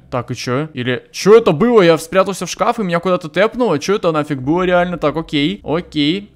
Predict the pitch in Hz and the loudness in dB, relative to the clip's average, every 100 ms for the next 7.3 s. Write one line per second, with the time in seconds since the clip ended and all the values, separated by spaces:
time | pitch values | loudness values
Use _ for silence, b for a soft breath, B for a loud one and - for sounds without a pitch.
0 | _ - 156 160 180 156 151 143 165 175 | _ -10 -8 -4 -2 -2 -2 -4 -6 -6
1 | 175 175 170 170 165 160 165 - 147 165 | -6 -6 -6 -8 -10 -10 -10 -8 -6 -4
2 | 226 - 147 117 123 - 185 151 - 117 | -4 -4 -4 -4 -6 -8 -8 -10 -10 -8
3 | 147 165 165 165 160 117 120 120 120 123 | -6 -8 -8 -10 -12 -10 -10 -8 -10 -8
4 | 131 127 - 180 156 - 127 117 120 113 | -8 -8 -8 -10 -10 -10 -10 -10 -12 -12
5 | - 139 185 180 - - 160 123 117 202 | -6 -4 -4 -6 -10 -6 -6 -6 -8 -8
6 | 185 240 202 156 147 147 135 139 135 147 | -4 -4 -2 0 0 0 -2 -4 -4 -2
7 | 160 143 | -2 -2